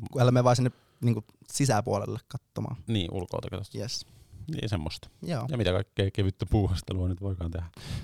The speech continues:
Speaker 2: Mut nyt tähän väliin otetaan
Speaker 1: Mikä
Speaker 2: pari
Speaker 1: on?
Speaker 2: ääniviestiä.
Speaker 1: Otetaan.
Speaker 2: Ja, tota, mä en muista yhtään, mitä näissä
Speaker 1: <laughs> En
Speaker 2: sanotaan,
Speaker 1: mäkään.
Speaker 2: mutta me vastataan näihin sit samalla.
Speaker 1: Yes.
Speaker 2: Muistamme, mitä vastata. Tää on,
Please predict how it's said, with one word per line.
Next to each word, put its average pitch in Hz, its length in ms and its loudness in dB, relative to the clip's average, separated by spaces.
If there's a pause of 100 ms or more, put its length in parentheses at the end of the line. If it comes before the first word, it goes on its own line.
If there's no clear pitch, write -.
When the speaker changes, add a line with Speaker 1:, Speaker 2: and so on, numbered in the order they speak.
Speaker 2:
Mut 160 120 4
nyt 190 220 4
tähän 175 200 12
väliin 120 200 10
otetaan 123 180 8
Speaker 1:
Mikä 139 60 8
Speaker 2:
pari 131 180 10
Speaker 1:
on? 123 60 10
Speaker 2:
ääniviestiä. 90 600 6
Speaker 1:
Otetaan. 95 280 8
Speaker 2:
Ja, 110 40 4
tota, 117 260 8 (840)
mä 120 200 4
en 107 180 2
muista 117 300 4
yhtään, 101 280 4
mitä 90 160 2
näissä 90 200 6
Speaker 1:
<laughs> - 20 12
En 127 60 12
Speaker 2:
sanotaan, 123 260 12 (100)
Speaker 1:
mäkään. 135 180 12
Speaker 2:
mutta 123 160 10 (260)
me 139 80 2
vastataan 92 460 6
näihin 85 220 -2
sit 90 160 -6
samalla. - 280 0
Speaker 1:
Yes. 107 60 4
Speaker 2:
Muistamme, 110 340 -4
mitä 101 180 0
vastata. 101 320 -2 (380)
Tää 117 100 6
on, 110 140 2